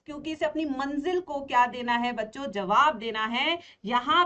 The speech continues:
पे ये देखिए इम्प्लांटेशन होगी। अब यूट्रस की अगर बात करें तो यूट्रस के पास तीन मेम्ब्रेन्स होती है। कितनी मेम्ब्रेन्स होती है बच्चा पार्टी? तीन मेम्ब्रेन्स होती है। सबसे बाहर वाली मेम्ब्रेन का नाम होता है perimetrium,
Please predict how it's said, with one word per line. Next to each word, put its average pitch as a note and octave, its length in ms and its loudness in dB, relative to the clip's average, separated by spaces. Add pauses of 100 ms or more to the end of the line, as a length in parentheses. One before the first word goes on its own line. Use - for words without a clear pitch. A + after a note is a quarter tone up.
पे D4 100 -6
ये B3 160 -4
देखिए A#3+ 300 -4
इम्प्लांटेशन A#3 920 -2
होगी। G3 360 2 (320)
अब C4 140 0
यूट्रस F4 420 0
की F#4+ 80 -8
अगर D#4 220 2
बात B3+ 280 0
करें C#4 240 -4
तो E4+ 80 -8
यूट्रस C#4+ 500 -2
के G#4 100 -8
पास D#4 320 2 (100)
तीन F#4 280 2
मेम्ब्रेन्स A#3+ 440 -2
होती A3 160 -6
है। A#3 60 -6
कितनी E4 220 -2
मेम्ब्रेन्स D#4+ 400 -2
होती D#4 140 -4
है D#4 60 2
बच्चा D4+ 220 -4
पार्टी? D4+ 240 0
तीन E4+ 320 -2
मेम्ब्रेन्स A#3 420 -2
होती G#3 220 -4
है। E3+ 160 -4 (380)
सबसे D#4 220 2 (140)
बाहर C#4 380 8
वाली F4+ 220 2
मेम्ब्रेन D4 440 -2
का D#4 120 -2
नाम C4+ 220 0
होता B3+ 180 -4
है A#3 160 -6
perimetrium, F4 840 2